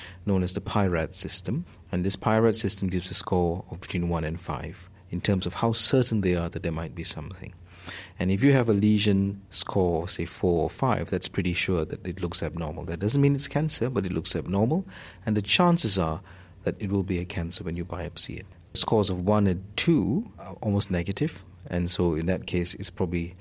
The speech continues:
unlikely that they can see anything. That doesn't mean there's no cancer there, but it's unlikely. Where the situation gets a bit more murkier is around the level of three,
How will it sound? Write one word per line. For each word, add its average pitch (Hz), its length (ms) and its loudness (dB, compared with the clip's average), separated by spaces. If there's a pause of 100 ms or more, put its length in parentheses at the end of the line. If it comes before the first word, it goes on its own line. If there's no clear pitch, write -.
(460)
unlikely 92 480 0
that 82 160 -4
they 87 100 -4
can 90 180 -6
see 90 240 0
anything. 78 340 -6
That 82 100 -6
doesn't 123 200 0
mean 143 120 4
there's 127 160 0
no 120 160 2
cancer 98 400 -2
there, 113 340 -4
but 92 160 -2
it's 95 80 -4
unlikely. - 640 -8 (480)
Where 110 180 6
the 92 260 4
situation 110 580 4
gets 95 180 2
a 92 40 -4
bit 92 120 2
more 90 160 2
murkier 98 560 4
is 92 260 0
around 87 380 0
the 87 60 -2
level 87 260 0
of 82 100 -4
three, 85 460 -10